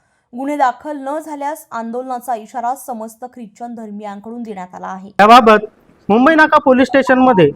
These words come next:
Speaker 2: आणि सरकारवाडा पोलीस स्टेशनला दोन आणि मुंबई नाका पोलीस स्टेशनला एक असा एक गुन्हा नोंद आहे. याची चौकशी सरकारवाडा पोलीस स्टेशन यांनी जी, अ, चौकशी केलेली आहे ती खरंच स्तुतीपात्र आहे. त्यांनी जी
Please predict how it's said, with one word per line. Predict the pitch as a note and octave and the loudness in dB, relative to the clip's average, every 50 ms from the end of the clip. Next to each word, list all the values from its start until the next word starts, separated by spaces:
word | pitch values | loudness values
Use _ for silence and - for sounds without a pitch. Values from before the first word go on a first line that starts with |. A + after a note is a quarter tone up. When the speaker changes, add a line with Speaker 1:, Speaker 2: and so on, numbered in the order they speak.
| - | 0
Speaker 2:
आणि | F3+ F3+ G#3+ A3 | 0 0 0 2
सरकारवाडा | - - G3+ G3 G3 C4+ C4+ C4+ C4 C4+ | 2 2 2 4 4 4 6 6 6 6
पोलीस | C4+ C4+ B3+ B3 B3+ | 4 4 4 2 2
स्टेशनला | B3+ - B3+ - - C4 C4 C4 B3+ | 2 2 2 2 2 2 2 2 4
दोन | G#3+ A3 A#3+ G#3+ D#3 - - _ _ _ _ _ _ _ - | 6 6 6 6 6 2 -6 _ _ _ _ _ _ _ 0
आणि | F3 G3+ A3+ | 2 4 4
मुंबई | A#3 A3+ A#3 A#3 B3 B3+ | 6 6 6 6 6 6
नाका | B3 B3 - A#3+ | 4 4 4 2
पोलीस | A3+ A#3+ A#3 A#3+ | 2 4 2 4
स्टेशनला | A#3 - A#3+ - - A#3+ A#3+ A3+ | 4 2 2 2 4 4 6 6
एक | G#3+ G3 G3 - | 6 6 4 2
असा | G3+ F#3+ - A#3+ | 2 2 4 2
एक | A3+ A3+ G3+ - _ _ - F#3+ | 2 2 0 -4 _ _ 2 4
गुन्हा | F3 G#3+ A3+ A#3 | 6 6 6 6
नोंद | A#3+ A#3 A#3 A#3 A3+ G#3+ | 4 4 4 4 4 4
आहे. | F3+ D3 D#3 - _ _ _ _ _ _ _ _ _ _ _ _ _ _ _ _ - G3 | 2 2 0 -4 _ _ _ _ _ _ _ _ _ _ _ _ _ _ _ _ 2 2
याची | G#3+ - D#4 | 4 4 4
चौकशी | D4 D4 C#4+ C#4+ C#4 D4 C#4+ - - A#3 F#3 - - - _ _ _ _ _ _ _ _ _ _ _ _ - - - | 6 6 6 6 6 4 2 4 4 4 4 4 0 -6 _ _ _ _ _ _ _ _ _ _ _ _ -20 -4 0
सरकारवाडा | - - C4 - D4+ D4 D4 C#4+ C#4+ C#4+ | 2 2 4 6 6 6 8 8 6 6
पोलीस | C#4+ C4 C4 B3+ C4 | 6 4 4 2 2
स्टेशन | - C#4 B3+ - - A#3 F3 D#3 | 4 2 2 4 4 4 4 6
यांनी | F3 G3+ A3+ A#3+ B3 | 6 6 8 8 6
जी, | A#3+ A#3+ B3+ B3+ B3+ - _ - A3 | 6 6 4 2 2 0 _ 0 4
अ, | F3+ F3+ F3+ F3+ F3+ F3+ | 4 6 6 6 4 4
चौकशी | A3 G#3+ G#3 - A#3+ - - A3 | 2 2 4 4 4 4 4 4
केलेली | - A3 A3 A3+ A#3 A3+ A3 | 4 6 6 6 6 6 6
आहे | F3+ C#3 | 6 4
ती | - - _ _ _ - A3 G#3 | 2 -4 _ _ _ 0 0 2
खरंच | - A3 G#3+ A#3 A#3 A3+ - - - _ _ _ _ - | 2 4 4 4 4 4 0 -4 -10 _ _ _ _ -20
स्तुतीपात्र | - - B3 A#3+ G#3 C4+ A#3+ A#3+ A3+ A3 A3+ A3 | 0 4 4 6 6 6 6 6 4 6 6 4
आहे. | G#3+ F3 - - _ _ _ _ _ _ _ _ _ _ _ _ | 4 4 2 0 _ _ _ _ _ _ _ _ _ _ _ _
त्यांनी | - G#3+ A3+ B3 C4 | 4 4 6 6 6
जी | B3+ C4+ | 4 4